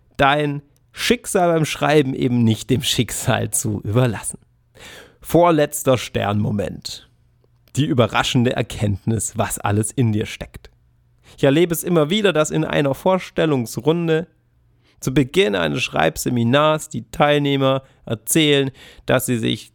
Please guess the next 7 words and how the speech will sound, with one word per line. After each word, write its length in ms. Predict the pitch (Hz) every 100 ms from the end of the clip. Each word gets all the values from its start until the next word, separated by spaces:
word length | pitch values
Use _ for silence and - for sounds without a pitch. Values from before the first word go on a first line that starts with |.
| -
gerne 260 | 220 208
mit 180 | 175 165
Gedichten 460 | 156 - 147 - 127
beschäftigen 560 | 120 117 - 110 110
oder 560 | - 180 185 170 151 139
mit 540 | 135 135 135 135 -
kurzen 520 | - 208 - 170 156